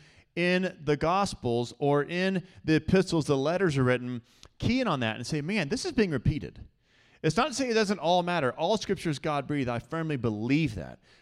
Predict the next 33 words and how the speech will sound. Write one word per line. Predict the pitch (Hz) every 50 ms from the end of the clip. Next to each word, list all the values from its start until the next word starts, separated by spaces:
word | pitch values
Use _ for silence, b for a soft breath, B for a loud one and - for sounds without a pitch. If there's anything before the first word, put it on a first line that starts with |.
| b b
But | - 139 139 -
there | - 170 175 175
is | 175 165 139 156
an | 147 139 - - _
emphasis | 185 214 226 - 208 165 - - 147 131 117 107 - -
in | - - 143 127 117
places. | - 139 135 127 113 - 120 110 - -
Even | 185 208 214 233 220
look | 208 214 208
at | 208 196
the | 170 190
words | 170 175 190 185
of | 165 156
Jesus. | 180 196 180 151 143
I | 156
always | 156 147
tell | - 147
people, | 165 156
"Hey, | 147 170 185 160
just | 135 156 175 - - 170
look | 190 208 -
at | 196
the | 180 185
words | 156 165 170 170 151 -
in | 131 123 120
red | 135 160 165 135 104 95 101 123 - b b b b b b b b b b
and | - 131
see | - 170 180
what | 180 170
Jesus | 143 160 156 139 131 -
said | - - 151 139
a | 120
lot." | 92 78 76 71 - - -